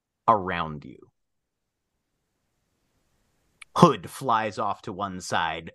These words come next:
Engine begins to erupt pistons out that then tangentially float up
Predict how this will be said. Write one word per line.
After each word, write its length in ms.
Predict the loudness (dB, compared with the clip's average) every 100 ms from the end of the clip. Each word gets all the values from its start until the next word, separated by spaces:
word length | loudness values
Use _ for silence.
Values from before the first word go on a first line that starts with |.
| -4
Engine 480 | -2 -2 -4 -8 -8
begins 500 | -6 -6 -6 -8 -8
to 320 | -8 -8 -10 -14 -20 -4 0
erupt 640 | 0 0 -4 -6 -20 -10 -4
pistons 600 | -4 -4 -4 -2 -2 -4 0
out 420 | 0 -2 -10 -12 -6
that 200 | -6 -2
then 280 | -4 -6 -14 -20 _ _ _ _ _ _
tangentially 720 | -2 0 2 0 -2 -4 -6 -8
float 400 | -4 -2 -4 -4
up 280 | -4 -4